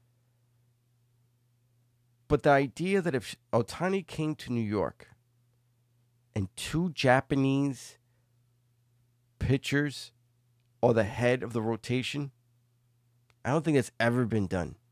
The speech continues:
Two guys who have the potential of being one of the two best pitchers in the league and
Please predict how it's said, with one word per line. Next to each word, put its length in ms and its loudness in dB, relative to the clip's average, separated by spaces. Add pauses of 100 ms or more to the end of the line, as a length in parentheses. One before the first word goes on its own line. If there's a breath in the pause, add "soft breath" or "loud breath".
(1200)
Two 200 0
guys 460 6 (400 soft breath)
who 140 -6
have 300 4
the 100 -4
potential 680 -4 (260 soft breath)
of 180 -6
being 280 0
one 100 0
of 60 -2
the 80 -2
two 460 -6 (100)
best 260 0
pitchers 480 -8
in 140 2
the 80 6
league 420 -2 (720)
and 480 2